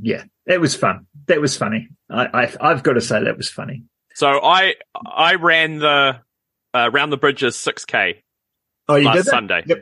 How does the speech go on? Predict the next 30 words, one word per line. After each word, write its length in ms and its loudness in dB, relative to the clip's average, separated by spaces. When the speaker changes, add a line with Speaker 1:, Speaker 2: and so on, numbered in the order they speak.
Speaker 1:
yep. 240 -6
Speaker 2:
Yeah, 80 -6
I've 100 -8
done 140 0
Speaker 1:
Cool, 80 -2
Speaker 2:
that. 80 -2
Speaker 1:
cool. 140 -6
Speaker 2:
And 420 0
this 100 -4
is 40 -12
my 180 0
update 260 -4
from 220 -6
that. 240 0
Now, 160 0
first 320 0
off, 320 2
Matt 240 -2
Hicks 500 -4
is 220 -2
the 300 0
D 160 -2
J 200 0
there. 200 -6
Speaker 1:
Oh, 140 2
right. 340 2
Speaker 2:
Uh, 40 0
Speaker 1:
okay. 120 -4
Speaker 2:
yeah, 160 0
yeah. 260 0